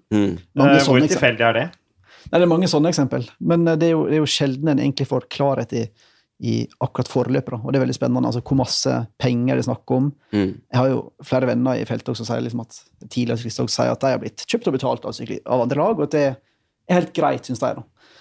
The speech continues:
Speaker 2: Eh, men sånn, sånn Gra-, Gabrovski som snakker om her, for, for det var v-, publikum her, da, det er jo en bulgarsk,
Speaker 1: Bulgarsk,
Speaker 2: veldig
Speaker 1: ja.
Speaker 2: gam-, ja, veldig erf-, femogførti snart må han være.
Speaker 1: Nei, ja, jeg tror han var kanskje trettiåtte da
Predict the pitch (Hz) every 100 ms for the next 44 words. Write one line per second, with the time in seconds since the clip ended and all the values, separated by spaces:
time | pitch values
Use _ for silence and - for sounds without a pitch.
0 | _ _ - 147 151 151 151 147 143 156
1 | 156 180 170 156 - _ - 151 156 143
2 | 147 160 135 - 117 117 117 120 117 117
3 | - _ - 139 117 139 131 131 127 123
4 | 127 - 127 - _ _ 139 127 117 123
5 | 117 117 131 120 117 113 _ 135 143 135
6 | 160 226 - - - - - - - 113
7 | 104 156 147 156 131 147 135 139 - -
8 | _ - 117 135 147 127 - - - -
9 | 135 135 - 135 139 - 147 143 143 233
10 | - - - - - - 120 123 139 143
11 | 135 143 147 143 139 135 131 135 - 123
12 | 120 120 - 117 110 - 127 113 - -
13 | 113